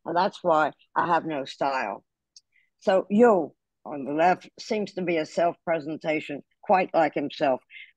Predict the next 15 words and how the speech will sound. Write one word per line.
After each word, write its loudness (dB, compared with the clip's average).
but 2
signaling 2
a 0
kind 0
of 2
marked-up 2
armor, 0
as -6
if -4
in -4
combat 2
with -6
this -4
person 0
uniformed. 0